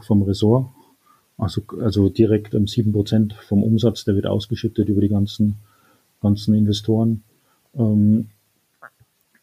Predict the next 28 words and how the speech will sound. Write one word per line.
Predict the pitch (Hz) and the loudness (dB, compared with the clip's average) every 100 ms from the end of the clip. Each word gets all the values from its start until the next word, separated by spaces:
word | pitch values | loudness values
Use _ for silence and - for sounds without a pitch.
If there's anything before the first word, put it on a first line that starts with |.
| _ | _
und | - 120 113 104 - _ _ - 120 _ _ _ 90 - | 2 4 4 2 -6 _ _ -20 -20 _ _ _ -18 -16
das | - | -12
ist | - | -2
so | 113 | -2
dieses | 101 95 | 0 -2
Invest-, | 104 110 110 - - _ _ _ _ _ - | 0 -2 -4 -10 -20 _ _ _ _ _ -6
es | 120 113 110 | -4 -2 0
ist | 107 | 4
in | |
einer, | 107 104 | 4 4
in | 104 | 2
einer | 101 | 2
E | 110 | 2
R | 104 | 0
C | - | -4
zwanzig | - 104 - | -4 -4 -4
Token-Form | - 104 110 107 110 107 104 - _ _ _ _ - | -2 -2 -2 -2 0 0 -4 -16 _ _ _ _ -4
und, | 104 104 104 104 - _ _ _ _ _ | 0 2 0 -2 -14 _ _ _ _ _
und | - 120 117 | 0 2 2
eigentlich, | 107 110 107 107 | 2 2 0 -2
ähm, | 113 104 104 104 104 123 | -2 2 2 2 2 -2
ein | 104 | -2
Konsumationsbon, | - 131 117 104 110 107 110 - - _ 107 120 127 135 - _ _ _ _ - - _ - | 0 2 2 0 0 -2 -2 -6 -20 _ 0 2 2 -4 -12 _ _ _ _ -20 -20 _ -4
ähm, | 101 101 - | 0 0 -2
der, | - | -4
der | - 101 | 0 2
auch, | 92 110 104 117 104 | 2 2 0 -2 2
ähm, | 101 101 113 | 2 0 -2